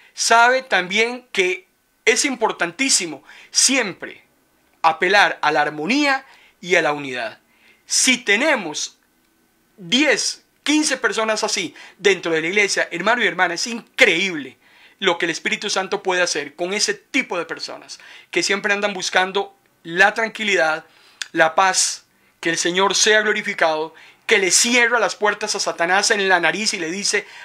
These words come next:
"Aquí usted no tiene nada que hacer, aquí no permitimos la discordia, aquí no permitimos la contienda".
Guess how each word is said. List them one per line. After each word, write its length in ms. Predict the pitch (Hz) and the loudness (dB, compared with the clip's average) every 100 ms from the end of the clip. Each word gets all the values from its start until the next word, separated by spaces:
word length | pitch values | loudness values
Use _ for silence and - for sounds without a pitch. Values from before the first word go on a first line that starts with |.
| - | 0
"Aquí 260 | 160 185 | 0 0
usted 160 | 208 226 | -2 -2
no 100 | 214 | -2
tiene 320 | 214 202 208 | -2 -2 -4
nada 540 | 180 175 185 226 277 262 | -8 -10 0 2 2 0
que 80 | 233 | -2
hacer, 380 | - 170 165 - - - - | -2 -4 -6 -12 -20 -12 -4
aquí 240 | 170 208 | -2 -2
no 120 | 214 | -2
permitimos 540 | 214 175 160 262 285 269 | -2 -2 -2 -2 0 0
la 60 | |
discordia, 640 | 233 220 - 151 143 143 135 | 0 -2 -4 -4 -6 -16 -18
aquí 180 | - 202 | -12 -6
no 120 | 208 | -4
permitimos 540 | 208 170 156 269 285 269 | -4 -4 -4 -2 0 0
la 120 | 240 | -2
contienda". 580 | 220 180 165 147 147 | -4 -4 -4 -4 -10